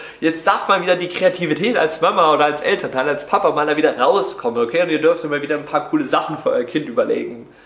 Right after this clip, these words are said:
Einverstanden? Sehr gut. So, das kann wie folgt aussehen.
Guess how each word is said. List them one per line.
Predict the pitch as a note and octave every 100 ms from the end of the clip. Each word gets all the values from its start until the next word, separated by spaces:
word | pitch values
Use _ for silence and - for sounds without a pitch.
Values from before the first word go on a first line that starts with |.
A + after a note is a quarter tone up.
| _ -
Einverstanden? | E3+ F3+ A3 A#3 A#3 A#3+ B3+ - - - _ -
Sehr | B2+ C#3+ B2
gut. | A2 - - -
So, | C3+ A#2
das | A#2 -
kann | G#3 G#3+
wie |
folgt | - F3+ C3 -
aussehen. | A2 - G#2+